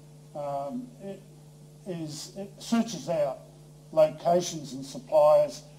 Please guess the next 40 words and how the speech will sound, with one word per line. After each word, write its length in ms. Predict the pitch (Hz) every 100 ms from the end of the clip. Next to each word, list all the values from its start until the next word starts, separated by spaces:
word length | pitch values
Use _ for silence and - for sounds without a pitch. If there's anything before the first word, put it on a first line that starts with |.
| -
who 120 | 160
are 160 | 147 151
able 140 | 135 131
to 160 | 127
l-, 200 | 127 156 -
deliver 380 | 147 151 151 131
these 300 | 139 139 -
activities, 800 | - - 165 156 123 113 -
these 240 | 135 127 -
tasks, 720 | - 156 139 - - - - - - - - - -
at 180 | 143 -
the 80 | 123
most, 520 | 135 139 127 - 190
at 120 | -
the 60 | 135
lowest 400 | 143 151 - -
possible 400 | - - 127 131
cost, 400 | - 143 135 -
to, 60 | 147 127 - - - - - - -
you 120 | 131
know, 60 |
subject 420 | 131 - 131 131 -
to 80 |
specification. 880 | - - 135 - 123 - - 151 - - - - - - - -
So 160 | -
we 180 | 190 262
work 300 | 247 190 165 165
in, 200 | 139 - -
or 200 | - 139 -
our 140 | 165
firms 400 | - 143 135 123
work 300 | 131 135 131
in 100 | 127
an 140 | 123 120
efficiency 800 | 117 - 156 - 143 - 127
imperative, 600 | 120 - 135 131 127 - - - - - - 247
and 120 | 208
so 180 | - 196
should 300 | - 185 127
they, 140 | 151